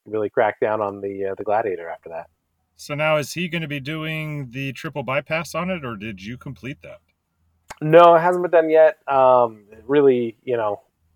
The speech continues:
Speaker 1: I don't know. He's riding it, not, not concerned about it at all. Doesn't sound bad. Doesn't sound like it's in the, you know, it's not in the bad or needed stage. In fact, as you look at it,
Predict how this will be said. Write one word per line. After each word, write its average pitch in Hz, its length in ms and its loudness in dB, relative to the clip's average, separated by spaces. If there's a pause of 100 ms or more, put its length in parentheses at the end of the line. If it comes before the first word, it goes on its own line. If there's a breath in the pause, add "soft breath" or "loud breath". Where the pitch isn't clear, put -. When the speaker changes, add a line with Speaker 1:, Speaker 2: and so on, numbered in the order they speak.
Speaker 1:
I 131 100 6
don't 113 100 2
know. 95 160 -6
He's 123 120 0
riding 113 320 4
it, 104 220 -8
not, 107 320 -6
not 120 220 -4
concerned 117 360 -2
about 117 220 4
it 101 80 -6
at 107 120 0
all. 120 400 6 (640)
Doesn't 123 240 2
sound 117 280 4
bad. 113 240 4
Doesn't 107 200 -2
sound 107 240 0
like 101 180 -2
it's 110 180 -6
in 107 160 -4
the, 98 320 -4
you 127 80 -6
know, 95 120 -6
it's 98 120 -4
not 143 160 6
in 120 80 -2
the 117 80 -4
bad 113 300 4
or 110 100 -2
needed 110 320 -4
stage. 104 380 -2
In 110 80 -8
fact, - 420 -4 (400)
as 110 180 2
you 120 80 0
look 131 240 2
at 120 200 6
it, 117 160 0